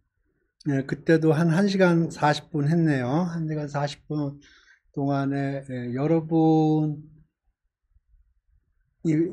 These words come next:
아, 안, 안 봤던 문제들, 똑같은 형식으로 풀었어요. 똑같은, 저도 그냥 처음 본 문제, 그냥 제가 안 풀었던 문제 위주로 해서, 예. 그러니까 이제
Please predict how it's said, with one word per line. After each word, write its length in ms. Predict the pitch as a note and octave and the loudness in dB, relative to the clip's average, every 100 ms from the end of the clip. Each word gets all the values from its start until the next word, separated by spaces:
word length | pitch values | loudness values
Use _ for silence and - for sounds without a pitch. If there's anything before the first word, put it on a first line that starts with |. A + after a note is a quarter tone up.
| E3 | -6
아, 440 | D3+ C#3+ C3+ C3+ C3 - _ _ _ _ _ _ _ | -6 -4 -4 -4 -8 -12 _ _ _ _ _ _ _
안, 360 | - C3+ E3 E3+ D#3+ - | -4 0 0 -2 -6 -6
안 180 | C3 D#3+ | 0 2
봤던 340 | F3 F3 F3 | 2 2 0
문제들, 1400 | D#3+ D#3 C#3+ C#3 C3 C3+ B2+ B2+ C#3 F3 D#3+ D#3+ D#3+ E3+ | 2 0 0 -2 -2 -4 -4 -6 -10 -14 -12 -8 -8 -6
똑같은 440 | B3 - A#3+ A3+ | -4 -2 -2 0
형식으로 440 | A3 G#3+ G3+ F#3+ F3+ | 0 0 0 0 -2
풀었어요. 600 | - G#3 - F3 C3 F3+ | -2 -4 -2 0 0 -2
똑같은, 480 | - - E3 - C#3 | -6 -8 -8 -8 -10
저도 360 | C#3+ D#3 D#3+ E3 | -4 -2 2 2
그냥 300 | E3 D#3+ D3+ | 4 2 2
처음 340 | - G#3+ G#3 | 0 2 2
본 140 | F#3 F3 | 4 2
문제, 480 | D3 C3+ C3 C3+ C3 _ _ _ | 2 0 -2 -2 -4 _ _ _
그냥 440 | - C3+ C3 B2 - | -2 0 0 -4 -12
제가 480 | - C3 C#3+ C#3 A2+ | -2 2 4 4 4
안 140 | C#3+ D#3+ | 2 2
풀었던 480 | - F3 E3 E3 D#3 | 2 2 2 0 2
문제 300 | C#3+ C3+ C3+ | 0 0 0
위주로 560 | A#2+ A#2 C3 A2+ A#2+ A#2+ | 0 -4 -8 -6 -4 -4
해서, 680 | D3+ D3+ B2+ A#2+ B2 G#2 _ _ _ _ _ _ | -6 -4 -4 -2 -2 -4 _ _ _ _ _ _
예. 520 | B2+ A#2 A2+ A2 G#2+ F#2 - _ _ _ _ _ _ _ _ _ _ _ - | -8 -6 -6 -8 -10 -12 -16 _ _ _ _ _ _ _ _ _ _ _ -20
그러니까 760 | C#3+ D3+ E3+ E3+ E3+ - D#3+ | -16 -10 -6 -6 -4 0 2
이제 400 | C#3+ C#3+ D3+ D3+ | 2 0 0 0